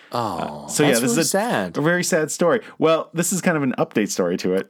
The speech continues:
Speaker 2: because
Speaker 1: Oh, wait, wait. We did a story and the update at the same time?
Speaker 2: We did.
Speaker 1: Here
Speaker 2: Uh,
Speaker 1: comes the karma.
Speaker 2: Yeah, so here comes the karma. <laughs> Well, he should have looked both ways, uh, because that karma struck him.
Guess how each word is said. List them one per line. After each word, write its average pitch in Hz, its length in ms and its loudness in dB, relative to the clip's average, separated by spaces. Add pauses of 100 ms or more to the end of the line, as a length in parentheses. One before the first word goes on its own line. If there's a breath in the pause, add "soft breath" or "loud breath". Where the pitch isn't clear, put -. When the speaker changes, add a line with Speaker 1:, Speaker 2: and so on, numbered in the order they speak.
Speaker 2:
because 143 560 2
Speaker 1:
Oh, - 320 -20
wait, 156 160 4
wait. 127 320 0
We 120 160 0
did 127 160 0
a 123 80 0
story 123 400 2
and 117 140 0
the 110 80 2
update 113 300 0
at 110 40 0
the 104 80 -2
same 110 220 0
time? 110 260 0
Speaker 2:
We 135 140 2
did. 90 180 0
Speaker 1:
Here - 420 -16
Speaker 2:
Uh, 151 200 2
Speaker 1:
comes 131 240 0
the 143 100 0
karma. 151 580 0
Speaker 2:
Yeah, 147 240 2
so 151 140 2
here 180 140 2
comes 202 180 2
the 208 60 4
karma. 180 880 2
<laughs> 127 80 -2
Well, 135 240 4
he 127 160 0
should 135 140 2
have 135 80 0
looked 143 160 0
both 151 180 2
ways, 151 380 0
uh, 151 760 0
because 165 240 0
that 190 220 0
karma 196 320 4
struck 247 400 2
him. 180 280 2